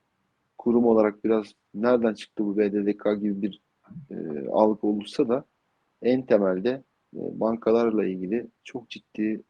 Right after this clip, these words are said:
koruyucu düzenlemeler olan, banka, özel bankaların, e,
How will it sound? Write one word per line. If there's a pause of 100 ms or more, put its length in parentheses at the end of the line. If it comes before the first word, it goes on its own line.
(180)
koruyucu
düzenlemeler
olan, (760)
banka,
özel
bankaların, (340)
e,